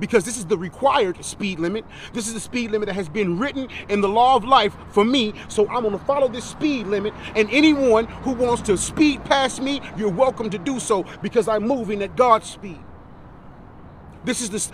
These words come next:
this is the speed that is the legal limit for me to do, because there has been a research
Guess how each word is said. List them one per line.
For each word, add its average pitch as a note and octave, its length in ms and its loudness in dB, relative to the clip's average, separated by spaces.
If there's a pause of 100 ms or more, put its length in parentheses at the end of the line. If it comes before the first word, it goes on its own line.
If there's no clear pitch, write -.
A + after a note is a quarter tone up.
(120)
this C#4 160 -2
is C#4 80 -6
the G3+ 100 -10
speed A3+ 440 -6 (500)
that F#3+ 100 0
is E3 100 -6
the E3 80 -2
legal C4+ 380 0
limit G#3+ 240 0 (320)
for G3+ 200 0
me A3+ 180 0
to A#3+ 60 -2
do, G3+ 320 -2 (680)
because A3 440 4 (200)
there A3+ 120 6
has A3 120 2
been G3 180 4
a G3 60 2
research G#3 520 -2